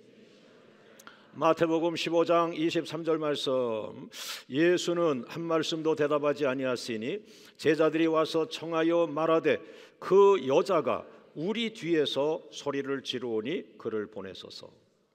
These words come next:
근데 우리가 열심히 신앙생활을 하려고 결심하는데 문제가 뭐냐 하면은 마귀가 가만히 있-, 있지 않죠. 그런데 그 마귀가 막 시험하는데, 오늘 본문에서는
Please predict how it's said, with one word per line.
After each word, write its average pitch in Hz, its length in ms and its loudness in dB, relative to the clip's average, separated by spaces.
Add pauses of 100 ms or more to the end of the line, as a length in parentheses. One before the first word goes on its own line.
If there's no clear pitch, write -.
(1300)
근데 - 180 -6
우리가 226 380 6
열심히 240 480 2
신앙생활을 226 760 -2
하려고 208 380 0
결심하는데 147 1400 -2
문제가 196 420 -4
뭐냐 160 360 -4
하면은 143 440 -6 (520)
마귀가 165 640 0
가만히 147 480 -4
있-, 135 180 -6
있지 - 260 -10
않죠. 117 560 -8 (240)
그런데 180 480 -2 (440)
그 - 160 2
마귀가 175 520 0
막 180 140 -6
시험하는데, 156 640 -2
오늘 214 200 -4
본문에서는 185 800 -2